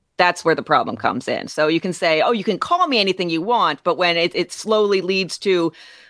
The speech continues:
people seeing them as less than human and being like, "Oh, it doesn't matter if we, you know, bump a few off, no big deal, and we get some money out of it." That's,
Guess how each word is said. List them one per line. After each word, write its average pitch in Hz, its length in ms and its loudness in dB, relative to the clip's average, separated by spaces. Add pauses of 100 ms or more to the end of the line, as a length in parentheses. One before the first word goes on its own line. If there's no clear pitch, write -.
(120)
people 208 280 2
seeing 190 280 0
them 175 140 2
as 156 200 2
less 170 360 0
than 165 180 2
human 226 540 -2 (580)
and 175 420 0
being 170 260 2
like, 165 180 2
"Oh, 233 60 2
it 247 120 0
doesn't 151 180 -2
matter 156 220 2
if 151 80 -4
we, 156 220 -2 (100)
you 170 140 -6
know, 147 100 -4
bump 160 240 0
a 156 40 -6
few 156 220 2
off, 156 220 4
no 320 100 -4
big 220 180 0
deal, 180 360 2
and 220 200 -4
we 240 80 -4
get 254 120 2
some 247 100 -2
money 185 200 0
out 131 100 0
of 110 80 0
it." 135 160 0 (500)
That's, 226 420 2